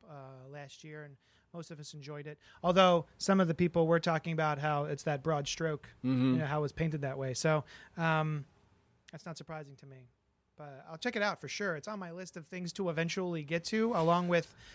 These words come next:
Speaker 1: uh, The Runaways and the rest of Cloak and Dagger.
Speaker 2: Yeah.
Speaker 1: And, uh,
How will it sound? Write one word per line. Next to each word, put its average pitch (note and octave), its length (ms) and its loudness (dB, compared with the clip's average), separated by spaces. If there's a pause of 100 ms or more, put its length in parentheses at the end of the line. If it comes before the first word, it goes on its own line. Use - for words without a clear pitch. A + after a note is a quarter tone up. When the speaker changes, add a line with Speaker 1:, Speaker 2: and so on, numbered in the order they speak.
(260)
Speaker 1:
uh, D#3+ 360 6
The D3+ 100 0
Runaways G3 880 8 (100)
and D#3 280 -2
the D3 60 -4
rest E3 360 0
of D#3+ 220 -4
Cloak F3+ 220 -2
and C3+ 160 -6
Dagger. G3 680 8
Speaker 2:
Yeah. A#3 420 10
Speaker 1:
And, E3+ 340 2
uh, D#3+ 400 2